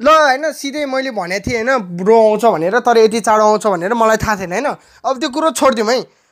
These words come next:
मलाई यो, होइन, यो मेरो कमेन्टमा भन्दैछ, होइन, "हेडसट हान्न आउँदैन, बद किलर", यस्तो उस्तो भनिरहेको छ। मलाई त्यसमा केही बाल छैन, होइन? म मान्छु खुट्टाले खेल्न गाह्रो हुन्छ, होइन? मैले बद त के, होइन? म त्यहाँबाट एउटा गोली नि हान्न सक्दिनँ, होइन? खुट्टाले एउटा गोली नि हान्न सक्दिनँ है।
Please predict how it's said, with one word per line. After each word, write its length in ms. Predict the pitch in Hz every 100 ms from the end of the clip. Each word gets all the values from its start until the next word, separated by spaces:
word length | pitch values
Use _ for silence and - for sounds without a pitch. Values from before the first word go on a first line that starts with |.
| _
मलाई 300 | 214 294 320
यो, 100 | 302
होइन, 200 | 294 285
यो 340 | 302 247 240 254
मेरो 220 | 262 254
कमेन्टमा 380 | 247 254 254 247
भन्दैछ, 380 | 175 175 214 240
होइन, 180 | 233
"हेडसट 560 | 262 247 165 160 240 214
हान्न 200 | 175 180
आउँदैन, 360 | 202 208 214 233
बद 480 | 254 190 214 220
किलर", 340 | - 214 247 247
यस्तो 260 | 226 240
उस्तो 220 | 226 - 240
भनिरहेको 400 | 190 170 208 269
छ। 40 |
मलाई 220 | 269 311
त्यसमा 280 | 302 320 320
केही 280 | 311 294 320
बाल 220 | 247 262
छैन, 180 | 262 262
होइन? 220 | 269 302 285 - -
म 140 | 262 285
मान्छु 280 | 302 294
खुट्टाले 400 | 285 285 269 277
खेल्न 200 | 277 277
गाह्रो 320 | 254 254 262 220
हुन्छ, 180 | 208
होइन? 140 | 269 302
मैले 320 | 269 262 285
बद 300 | 214 233 269 -
त 100 | 277 294
के, 60 |
होइन? 380 | 269 220 269 262 - - -
म 100 | 226
त्यहाँबाट 340 | 254 262 254 262
एउटा 320 | 254 254 247
गोली 280 | 214 226 247
नि 60 |
हान्न 180 | 240 170
सक्दिनँ, 420 | 160 180 170 170
होइन? 180 | 226 214
खुट्टाले 460 | - 196 - 262 269
एउटा 220 | 254 254
गोली 320 | 202 226 240
नि 60 | 262
हान्न 220 | 202 170
सक्दिनँ 360 | 170 165 160 202
है। 340 | 208 -